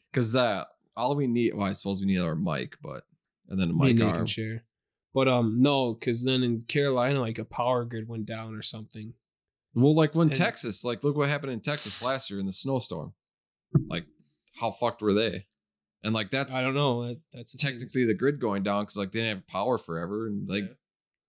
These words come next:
Speaker 1: tons of people
Speaker 3: Energy costs went flying.
Speaker 1: Yeah, and people froze to death. I don't know how many, but,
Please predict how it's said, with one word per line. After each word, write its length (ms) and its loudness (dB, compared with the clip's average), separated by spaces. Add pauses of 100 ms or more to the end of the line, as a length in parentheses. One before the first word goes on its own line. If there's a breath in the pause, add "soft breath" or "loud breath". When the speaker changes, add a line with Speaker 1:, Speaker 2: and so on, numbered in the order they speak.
(240)
Speaker 1:
tons 180 -2
of 60 -4
people 260 0
Speaker 3:
Energy 320 -4
costs 400 -6
went 160 -18
flying. 520 -14
Speaker 1:
Yeah, 400 0
and 240 -8
people 260 0
froze 360 0
to 100 -4
death. 300 -2
I 40 -4
don't 120 -4
know 100 -6
how 120 -6
many, 260 -2
but, 220 -8